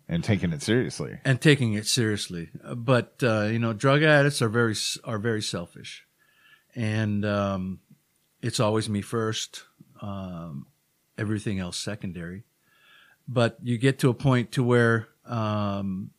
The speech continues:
Speaker 2: you have to make a decision, whether it's gonna be, uh, something you need to handle or something you need to let go and,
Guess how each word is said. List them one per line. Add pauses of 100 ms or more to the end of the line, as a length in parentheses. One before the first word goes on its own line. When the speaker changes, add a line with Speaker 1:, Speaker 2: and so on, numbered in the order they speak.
(280)
Speaker 2:
you
have
to
make
a
decision,
whether
it's
gonna
be, (880)
uh, (260)
something
you
need
to
handle (680)
or
something
you
need
to (220)
let
go
and,